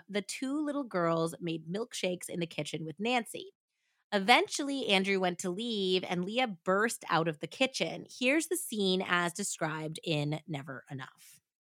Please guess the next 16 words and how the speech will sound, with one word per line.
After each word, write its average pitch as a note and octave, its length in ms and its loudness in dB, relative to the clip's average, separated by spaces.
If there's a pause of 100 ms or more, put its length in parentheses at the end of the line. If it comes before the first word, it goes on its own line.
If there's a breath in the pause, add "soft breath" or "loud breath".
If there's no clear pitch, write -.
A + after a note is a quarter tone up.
(180)
"Don't D4+ 200 6
go, G4+ 200 8
Daddy," A3 480 8
Leah G#3 240 2
shouted, G3 520 6
running F3 280 4
in E3+ 140 0
from E3+ 120 0
the E3+ 80 -4
kitchen. B3 400 2
"We're C4 100 2
making C#4 360 2
milkshakes C#4 500 2
with G3 120 -2
Zoe's G3+ 340 2
mommy." A#3 440 2